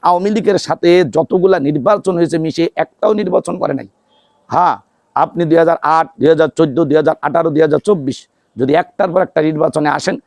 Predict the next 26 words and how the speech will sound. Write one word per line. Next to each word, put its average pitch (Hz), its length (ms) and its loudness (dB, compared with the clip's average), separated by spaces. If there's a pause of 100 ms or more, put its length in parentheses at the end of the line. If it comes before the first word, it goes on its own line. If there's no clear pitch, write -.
(160)
তাহলে 170 220 0
দেখেন 143 300 0
দুই 147 100 2
হাজার 160 220 4 (520)
চোদ্দই 165 400 0 (220)
নির্বাচনে 170 500 0
কেউ 170 140 2
যায় 165 180 0
নাই, 175 280 -2
আপনার - 460 -6
এই 143 120 -4
বিএনপি 156 560 -2
যায় 175 200 0
নাই, 185 160 -4 (160)
অন্য 175 240 2
দল 170 240 0
যায় 165 160 2
নাই, 175 180 -4 (260)
ইসলামী 185 360 0
আন্দোলন 180 400 2
যায় 147 160 0
নাই। 110 160 -10 (760)
আহ, 117 720 -2
দুই 120 200 0
হাজার 185 240 2
আঠারোতে 165 480 -2